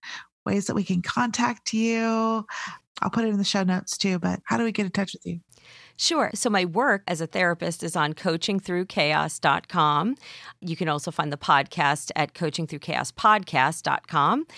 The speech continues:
Speaker 2: And on social media, I'm at Doctor Colleen Mullen on Twitter, Instagram, and Facebook. And, and that's probably good if somebody's hearing this and,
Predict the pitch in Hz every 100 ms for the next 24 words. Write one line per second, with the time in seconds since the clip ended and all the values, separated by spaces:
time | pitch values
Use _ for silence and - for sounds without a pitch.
0 | - - - - 180 180 175 180 - -
1 | - _ 185 180 175 214 180 185 165 170
2 | 170 185 180 175 - 170 156 160 160 -
3 | - 165 - 175 - 165 160 160 143 143
4 | 151 156 - 151 147 160 - 160 160 156
5 | - 160 - 165 160 156 147 151 - 147
6 | 147 - 160 190 - 208 359 - - -
7 | - 214 214 208 208 - - - - -
8 | 208 220 262 - - 247 233 214 220 190
9 | 185 180 220 196 202 208 - 208 196 190
10 | 180 180 - 165 160 156 165